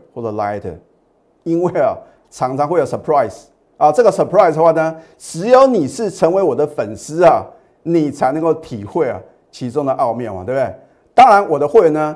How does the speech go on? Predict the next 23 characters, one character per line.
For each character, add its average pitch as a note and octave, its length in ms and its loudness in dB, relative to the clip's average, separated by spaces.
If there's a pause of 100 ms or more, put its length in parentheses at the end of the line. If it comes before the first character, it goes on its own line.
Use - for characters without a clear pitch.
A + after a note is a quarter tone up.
(160)
一 C#3+ 140 -8
定 F3+ 140 0
是 F3 80 -2
什 C3 100 -4
么， G#2 120 -4
在 D#3+ 280 0
盘 A2 240 -10
中 C3 180 -4
呢， B2+ 200 -4 (680)
能 C#3+ 140 -6
够 D#3 220 4
第 - 340 -12
一 G3 140 -6
手 A2+ 200 -6
的 A2 120 -6
一 A#2 40 -8
个 B2 120 -6
资 C3+ 240 -10
讯 C3+ 180 -8
嘛， F2 280 -10 (280)
然 B2 100 -6
后 C3+ 120 0
呢， C3 280 -4